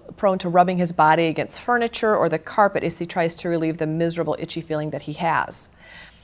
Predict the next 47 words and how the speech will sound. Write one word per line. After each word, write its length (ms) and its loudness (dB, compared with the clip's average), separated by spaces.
As 160 2
the 160 0
itching 420 0
and 80 -6
scratching 460 0
progress, 680 4
the 120 -4
skin 320 0
could 240 -4
become 600 0
inflamed 500 -2
and 120 -4
tender, 520 -4
and 240 0
there 160 -2
might 160 0
be 160 -2
areas 280 2
of 60 -4
hair 260 0
loss, 420 4
open 260 0
sores, 380 -2
and 100 -6
scabs. 720 -4
If 160 -2
your 80 4
pet 260 0
is 160 0
a 60 0
dog, 500 6
he 140 -6
can 160 -4
develop 320 4
hot 320 2
spots, 460 2
although 200 4
cats 340 0
can 320 -4
get 200 -2
them, 260 -6
it's 120 -10
certainly 280 -4
more 180 -2
rare 240 0
in 100 -4
kitties, 520 -6